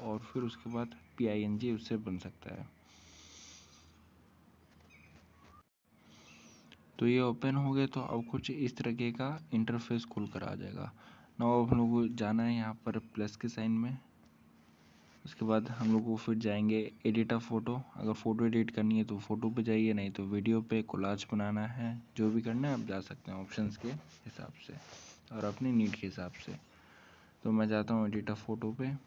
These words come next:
उसके बाद एक फ़ोटो लिया मैंने और फिर अब हम लोग को बनाना है इसका पी आई एन जी। अब यहाँ पे हम select करेंगे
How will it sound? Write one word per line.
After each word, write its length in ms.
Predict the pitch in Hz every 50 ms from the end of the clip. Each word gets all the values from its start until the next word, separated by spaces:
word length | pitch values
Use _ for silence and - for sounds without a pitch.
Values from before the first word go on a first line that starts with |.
| - - - - - _ _ _ _ _ _ _ _ _ - - - - _ _ - - -
उसके 260 | - 120 113 - - 107
बाद 120 | 107 110
एक 160 | - 113 110 110
फ़ोटो 340 | - - 107 107 113 113
लिया 240 | 113 113 113 113 110 110
मैंने 260 | 110 110 113 123 135 135 - - - - - - - - - - _ _ - - - - - - - - - - _ _ -
और 120 | - 117 127
फिर 280 | - - - 139 127 127
अब 180 | 123 127 135
हम 140 | 135 131 120
लोग 120 | 120 117
को 100 | 117 117
बनाना 320 | 110 113 110 104 107 110 113
है 60 | 113
इसका 200 | 113 117 - 131 131
पी 160 | - - 113
आई 140 | 95 95 95
एन 180 | 92 95 98
जी। 180 | 95 95 95 92 101 107 - - - - - - - -
अब 60 | 127
यहाँ 160 | 123 123 123
पे 80 | 123 131
हम 180 | 135 135 131 131
select 400 | - - - 127 117 117 - -
करेंगे 460 | - 117 110 113 113 117 117 120 127